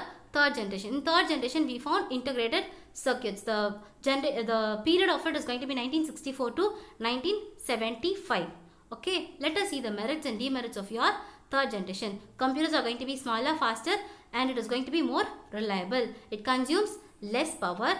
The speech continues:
High-level languages are used. Uh, next comes your, uh, fourth generation. Fourth generation, it is going to be a microprocessor, which is going to be of nineteen, uh, seventy-five to nineteen eighty period.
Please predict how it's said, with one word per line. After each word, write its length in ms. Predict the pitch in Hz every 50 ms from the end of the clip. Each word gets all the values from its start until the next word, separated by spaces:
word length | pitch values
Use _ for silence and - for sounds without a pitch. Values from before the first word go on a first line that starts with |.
| - - - -
High-level 480 | - - 285 311 381 392 381 294 285 254
languages 540 | 220 196 196 208 214 226 226 254 269 254
are 140 | 247 202 180 185
used. 380 | 208 247 349 427 415 - - - - - - - - - - _ _ -
Uh, 180 | 214 226 226 214 214 - -
next 300 | 262 269 330 349 - -
comes 340 | - 277 262 262 254 262 262
your, 180 | 269 294 381 440 427 - - - - - - - - - - - - -
uh, 520 | 233 240 226 214 214 214 208 214 214 214 208 - - - - -
fourth 480 | - - 339 370 403 403 403 - 214
generation. 480 | 196 233 226 214 196 208 196 202 202 196
Fourth 280 | 190 - 339 381 381
generation, 380 | - 330 311 302 320 311 349 320
it 60 | 302
is 80 | 277 262
going 200 | - 277 302 285
to 60 | 294
be 300 | 339 349 311 - - - - - - - - -
a 100 | 226 214
microprocessor, 840 | 220 233 262 269 302 370 381 330 302 247 240 226 196 254 277 403 - - - - - - - - - - - - - - _ - - - - - - _ - _ - - _ - -
which 140 | 254 247 277
is 120 | 262 220
going 180 | - 294 320 311
to 60 | 294
be 100 | 311 330
of 120 | 302 285
nineteen, 400 | 277 240 247 262 311 370 392 392 - - - - - -
uh, 220 | - 240 233 233 233
seventy-five 540 | - 285 262 285 320 311 311 311 294 302
to 100 | 302 359
nineteen 400 | 339 269 254 277 277 330 320 330 -
eighty 300 | 247 254 262 262 320 311
period. 400 | 302 233 208 196 208 254 349